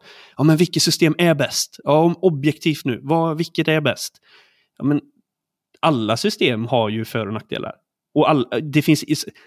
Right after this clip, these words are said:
det finns egentligen inget system som är riktigt dåligt. Utan alla systemen är ju på sitt sätt bra. Men det är ju mer kanske hur,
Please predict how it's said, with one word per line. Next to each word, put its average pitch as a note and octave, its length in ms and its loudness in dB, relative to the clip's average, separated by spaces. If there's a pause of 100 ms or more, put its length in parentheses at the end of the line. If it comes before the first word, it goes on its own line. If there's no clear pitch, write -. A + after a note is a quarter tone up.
det C3+ 100 -2
finns D3+ 220 2
egentligen B2 340 0
inget F3+ 220 0
system A#2+ 480 0
som A#2+ 160 0
är A#2+ 60 0
riktigt G2+ 320 -6 (140)
dåligt. A#2 680 -2 (920)
Utan C3 220 0
alla A#2+ 260 0
systemen A#2+ 540 0 (600)
är A#2+ 260 -2
ju D3+ 240 -4
på F3 260 -4
sitt F3+ 240 -8
sätt - 300 -8
bra. C#3+ 400 0 (580)
Men B2+ 200 2
det C3 60 2
är C3 100 6
ju D3 100 6
mer A#2+ 440 0 (960)
kanske B2+ 360 -2
hur, B2 540 0